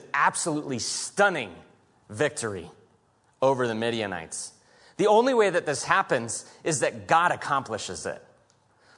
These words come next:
So looking back at Isaiah chapter nine, the reason for the increase in joy is because of the defeat of the enemy,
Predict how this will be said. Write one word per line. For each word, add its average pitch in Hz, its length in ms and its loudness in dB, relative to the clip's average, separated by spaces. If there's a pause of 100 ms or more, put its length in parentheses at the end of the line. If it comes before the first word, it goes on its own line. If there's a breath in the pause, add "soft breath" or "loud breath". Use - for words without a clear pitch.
So 185 160 2
looking 220 320 4
back 175 240 4
at 160 80 2
Isaiah 151 380 4
chapter 143 340 0
nine, 139 260 0
the 123 80 0
reason 143 640 2
for - 140 -2
the 135 100 -4
increase 170 560 -2
in 120 140 -4
joy 120 480 0 (100)
is 139 160 -2
because 151 680 0 (520 loud breath)
of 160 200 4
the 165 120 2
defeat 147 920 -4
of 143 140 -2
the 131 180 -6
enemy, 131 420 -4